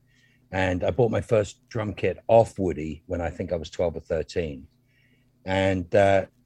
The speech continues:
yeah, I ended up working in a drum shop on Portobello Road in London. And then I ended up making records from about the age of fifteen onwards.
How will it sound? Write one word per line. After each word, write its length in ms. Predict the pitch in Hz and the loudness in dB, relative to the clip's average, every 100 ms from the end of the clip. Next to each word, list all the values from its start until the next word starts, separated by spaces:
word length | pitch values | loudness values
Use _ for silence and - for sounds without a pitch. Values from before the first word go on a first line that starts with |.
| _ - | _ -4
yeah, 220 | 131 110 | 0 0
I 60 | 107 | 0
ended 180 | 107 | 0
up 100 | 104 | -2
working 340 | 95 110 - 101 | 2 0 0 -4
in 120 | 98 | -4
a 60 | 80 | -6
drum 320 | - 95 98 | -4 -2 -2
shop 320 | - 101 - | 0 0 0
on 140 | 90 | -4
Portobello 440 | 82 87 85 87 87 | -2 -4 -2 -2 0
Road 280 | 87 87 87 | 0 0 -2
in 100 | 87 | -4
London. 520 | 87 87 87 87 87 | -4 -2 -4 -4 -6
And 460 | 82 82 80 78 - - | -8 -8 -8 -10 -12 -8
then 160 | 87 | -4
I 80 | 92 | -4
ended 220 | 95 92 | -2 -4
up 80 | 90 | -4
making 320 | 92 92 87 | -4 -4 -4
records 400 | 85 104 - - | -2 -2 -4 -8
from 180 | - 76 | -12 -12
about 340 | 78 82 78 | -6 -6 -6
the 100 | 87 | -4
age 180 | 82 78 | -4 -6
of 100 | 73 | -12
fifteen 480 | - 85 - 87 82 | -14 -12 -8 -8 -6
onwards. 440 | 87 92 64 - | -6 -8 -10 -14